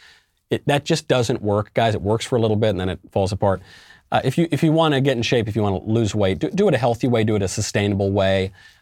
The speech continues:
A Nutrisystem, great way to do that. Order Nutrisystem now. Go to nutrisystem dot com slash Knowles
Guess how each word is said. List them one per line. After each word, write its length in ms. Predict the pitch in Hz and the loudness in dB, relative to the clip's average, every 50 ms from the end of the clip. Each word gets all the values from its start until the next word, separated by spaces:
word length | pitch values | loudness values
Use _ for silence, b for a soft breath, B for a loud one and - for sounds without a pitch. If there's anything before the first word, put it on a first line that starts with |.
| B | B
A 60 | - 110 | -2 0
Nutrisystem, 640 | 117 127 131 123 - 139 120 - 110 - - 95 | 2 2 0 0 -2 -4 -4 -4 -6 -6 -4 -6
great 240 | 90 - 117 107 101 | -4 -2 0 0 0
way 140 | 98 101 95 | 0 0 0
to 60 | 95 | -2
do 220 | 87 92 98 95 95 | -2 -2 0 0 0
that. 200 | 92 90 82 - - | 0 -2 -2 -4 -2
Order 540 | - 160 180 196 196 202 202 202 202 - - - | 0 0 2 2 2 2 2 2 2 0 -2 -2
Nutrisystem 840 | 131 156 185 185 - - 190 170 - - 175 - - - 180 160 | 0 0 0 0 -2 -4 -4 -2 -2 -4 -4 -4 -2 -2 0 0
now. 440 | 147 151 156 170 175 165 123 95 87 | 2 2 2 0 0 0 0 -2 -2
Go 160 | 95 107 104 | -2 -2 -2
to 40 | 104 | 0
nutrisystem 1040 | 104 113 143 156 - - 147 - - 131 117 - - - 127 117 113 - - 120 | 0 0 -2 -2 -2 -4 -4 -2 -2 -2 -2 -2 -2 -4 -2 -2 -2 -4 -6 -4
dot 300 | 117 117 123 156 - - | -2 0 0 0 -2 -4
com 340 | - 117 101 92 90 92 90 - - _ _ _ _ _ | -4 -4 -4 -2 -4 -4 -6 -8 -10 _ _ _ _ _
slash 460 | - - - 113 98 92 92 87 - | -16 -6 -4 -2 -2 0 -2 -4 -4
Knowles 560 | 107 110 123 131 139 143 147 151 147 - - | -2 0 0 2 2 0 -2 -4 -4 -8 -12